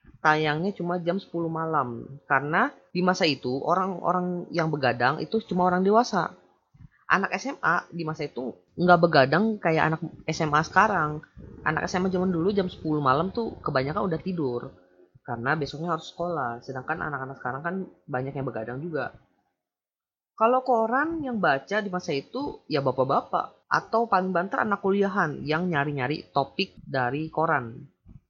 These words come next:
Ya udah gitu aja, terlalu general. Makanya di masa itu nggak heran kalau konten iklan yang ada menampilkan produknya,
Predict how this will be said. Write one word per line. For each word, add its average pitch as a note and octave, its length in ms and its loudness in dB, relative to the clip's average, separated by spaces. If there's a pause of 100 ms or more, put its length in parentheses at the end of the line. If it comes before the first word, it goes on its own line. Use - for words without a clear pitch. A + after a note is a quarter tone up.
(280)
Ya A3 160 -2
udah F4 240 0
gitu G3 240 -6
aja, E3 480 -2 (160)
terlalu F3+ 400 0
general. E3+ 720 0 (160)
Makanya G#3+ 400 2
di F#3+ 140 0
masa F3 260 -2
itu F3 320 -2
nggak C#3 160 0
heran C3+ 400 0
kalau F3 320 0
konten F3+ 400 0
iklan G3+ 400 -2
yang G3 80 -4
ada D3 480 2 (640)
menampilkan F#3 960 4
produknya, F3+ 800 -2